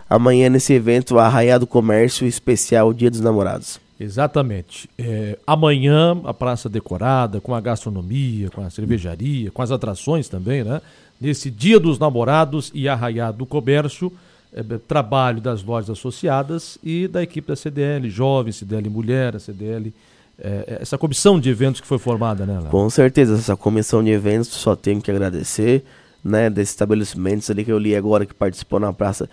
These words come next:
Speaker 1: estão ajudando muito. A gente faz reunião mensal dentro da C D L, até temos uma reunião, é, marcada sempre antes do evento e o pós-evento pra analisar,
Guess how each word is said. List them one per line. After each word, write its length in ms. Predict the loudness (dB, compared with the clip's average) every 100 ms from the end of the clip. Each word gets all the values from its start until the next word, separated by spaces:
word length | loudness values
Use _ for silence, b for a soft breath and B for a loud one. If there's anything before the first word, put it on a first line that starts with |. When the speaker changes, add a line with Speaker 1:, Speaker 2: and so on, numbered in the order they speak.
| b b b
Speaker 1:
estão 360 | -10 0 2 4 4
ajudando 560 | 2 2 4 6 6
muito. 720 | 4 4 8 10 10 6 0
A 60 | 0
gente 200 | 0 0
faz 260 | 2 2 2
reunião 440 | 2 4 4 4 2
mensal 640 | 2 2 0 2 4 4
dentro 220 | 4 2
da 100 | 0
C 120 | -2
D 120 | -2 2
L, 340 | 2 0 -6 _ b b b b b
até 240 | -8 -2 0
temos 300 | 0 0 0
uma 180 | 0 2
reunião, 600 | 2 0 0 0 0 -4 b b b
é, 140 | -4 -2
marcada 500 | -2 -2 0 0 0
sempre 300 | 0 2 2
antes 200 | 2 2
do 80 |
evento 300 | 2 4 2
e 60 | 0
o 40 |
pós-evento 600 | 0 2 2 0 0 -4
pra 100 | -2
analisar, 580 | 0 2 0 4 4 2